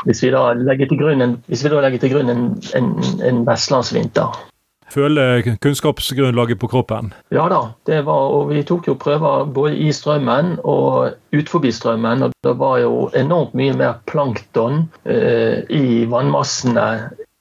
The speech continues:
Speaker 1: ut forbi strømmen i den kalde delen der du har denne blandingen av varmt og kaldt vann, enn det var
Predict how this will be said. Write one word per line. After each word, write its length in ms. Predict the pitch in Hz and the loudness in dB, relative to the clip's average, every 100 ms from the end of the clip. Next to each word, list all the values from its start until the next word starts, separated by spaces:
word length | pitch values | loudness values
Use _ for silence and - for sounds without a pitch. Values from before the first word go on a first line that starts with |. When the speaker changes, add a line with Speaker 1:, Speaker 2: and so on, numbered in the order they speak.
| _ | _
Speaker 1:
ut 200 | 139 131 | -2 0
forbi 240 | - 123 110 | -2 0 -2
strømmen 480 | - 131 117 107 | 0 0 2 0
i 80 | 107 | 2
den 140 | 110 107 | 0 -2
kalde 340 | - 120 127 | 0 2 2
delen 460 | 120 127 107 101 110 | 2 0 0 -2 0
der 160 | 123 110 | 0 2
du 80 | |
har 380 | 107 117 107 98 - - | 0 2 0 -2 -10 -2
denne 160 | 127 117 | 0 2
blandingen 460 | 117 117 127 117 | 2 2 2 2
av 100 | 110 | 2
varmt 240 | 123 107 120 | 0 0 -2
og 80 | |
kaldt 240 | - 113 101 | 0 -2 0
vann, 220 | 120 165 151 | 0 2 2
enn 160 | 123 | 0
det 100 | 120 | 0
var 260 | 123 120 | 0 -2